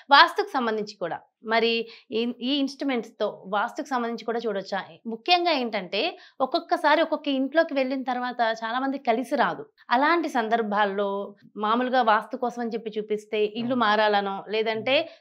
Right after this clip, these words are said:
Speaker 1: సొంత ఇల్లు అనుకోండి, ఏవో చిన్న చిన్న గోడలు, అది బాత్రూమ్లు మార్చాలనో తీయాలనో something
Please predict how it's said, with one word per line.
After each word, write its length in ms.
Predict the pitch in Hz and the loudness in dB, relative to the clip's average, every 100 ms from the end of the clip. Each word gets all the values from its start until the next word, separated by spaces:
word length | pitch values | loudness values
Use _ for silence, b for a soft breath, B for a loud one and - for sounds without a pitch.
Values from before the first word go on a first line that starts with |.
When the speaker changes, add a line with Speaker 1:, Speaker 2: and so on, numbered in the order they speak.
| - | 2
Speaker 1:
సొంత 320 | 339 349 381 | 2 4 2
ఇల్లు 180 | 311 214 | 2 0
అనుకోండి, 640 | 190 165 160 165 156 143 b b 233 | -2 -6 -10 -10 -12 -14 b b 2
ఏవో 200 | 240 254 | 2 2
చిన్న 240 | 254 254 | -2 -4
చిన్న 460 | 254 247 247 240 226 | -4 -4 0 0 4
గోడలు, 360 | 214 220 233 220 190 208 208 | 6 6 4 2 -2 -2 -2
అది 120 | 214 | 0
బాత్రూమ్లు 600 | 202 196 208 220 220 220 | 4 4 4 0 -2 0
మార్చాలనో 640 | 208 196 196 220 202 196 196 | 0 0 -2 -2 -2 -4 -6
తీయాలనో 480 | 220 208 208 196 208 | -4 0 0 -2 -4
something 280 | 220 214 | -6 -6